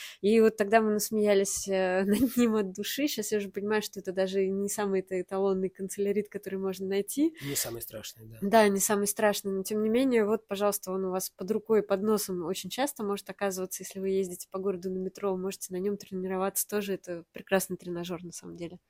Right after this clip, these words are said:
Speaker 2: Ещё можно написать какую-нибудь инструкцию для поцелуев, э, в с-, канцелярском стиле, пересказать "Войну и мир" или рецензию на фильм написать, на "Барби", допустим.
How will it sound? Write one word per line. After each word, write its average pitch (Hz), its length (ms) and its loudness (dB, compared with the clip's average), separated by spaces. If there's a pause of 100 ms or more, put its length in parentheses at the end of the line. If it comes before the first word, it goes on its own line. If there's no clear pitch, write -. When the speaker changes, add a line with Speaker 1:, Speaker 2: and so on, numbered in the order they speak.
(400)
Speaker 2:
Ещё 233 180 -2
можно 165 360 0
написать 147 640 -2
какую-нибудь - 500 -6
инструкцию 143 640 -4
для 127 140 -6
поцелуев, 120 800 -6
э, 120 40 -6 (280)
в - 40 -8
с-, - 180 -2 (100)
канцелярском 117 600 -6
стиле, 107 340 -8
пересказать 143 480 2
"Войну 147 240 4
и 143 120 6
мир" 135 300 2
или 135 340 0 (320)
рецензию 139 840 2
на 131 680 2
фильм 127 380 -2
написать, - 480 -4
на 127 100 -2
"Барби", 113 400 -4
допустим. - 540 -8